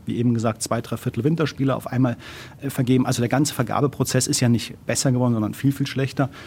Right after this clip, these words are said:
Und wenn man sich einzelne Personen des I O C anschaut, die in den letzten, im letzten Jahrzehnt eine Rolle gespielt haben, da können wir jetzt die, die Kontinente querbeet durchdeklinieren, äh, wie da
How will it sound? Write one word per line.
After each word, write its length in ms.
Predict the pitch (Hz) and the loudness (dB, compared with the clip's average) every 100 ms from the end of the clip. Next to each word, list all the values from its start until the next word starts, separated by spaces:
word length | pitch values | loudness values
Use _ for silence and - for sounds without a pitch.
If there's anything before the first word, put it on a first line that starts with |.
| - - - | -18 -14 -8
Und 120 | 113 | -2
wenn 100 | 117 | 0
man 80 | 113 | 0
sich 160 | 117 | -2
einzelne 680 | 113 123 131 123 120 110 113 | -2 0 4 4 4 2 0
Personen 460 | - 110 117 147 139 | 0 0 4 6 4
des 180 | 110 127 | 2 0
I 100 | 127 | 0
O 60 | |
C 360 | 127 - 127 127 | 0 2 2 2
anschaut, 580 | - 117 120 127 123 120 | 0 0 2 2 2 2
die 60 | |
in 60 | 113 | 2
den 100 | 113 | 2
letzten, 460 | 110 - 131 117 113 - - - - - | 0 0 2 2 0 -8 -20 -20 -20 -4
im 100 | - | 0
letzten 260 | 113 131 131 | 2 2 2
Jahrzehnt 360 | 117 - 131 131 | 2 4 2 4
eine 180 | 110 | 0
Rolle 320 | 117 117 135 127 - - - | 0 2 2 0 -10 -18 -10
gespielt 420 | - 123 127 131 113 | -6 -2 2 2 4
haben, 320 | 127 135 123 | 4 4 4
da 80 | 113 | 2
können 200 | - 123 | 4 4
wir 100 | 117 | 4
jetzt 280 | 117 - | 2 0
die, 180 | 117 113 - | -2 -2 -4
die 100 | - | -6
Kontinente 520 | - 123 127 123 123 | 0 2 4 4 2
querbeet 420 | 127 131 123 120 143 | 0 0 2 2 0
durchdeklinieren, 640 | 139 123 - 120 117 131 | 0 -2 2 4 6 4
äh, 20 | 143 - - - - - - - - - - | 2 -4 -18 -18 -20 -20 -18 -16 -14 -12 -8
wie 260 | 135 139 | 0 2
da 300 | 135 127 120 | 4 4 2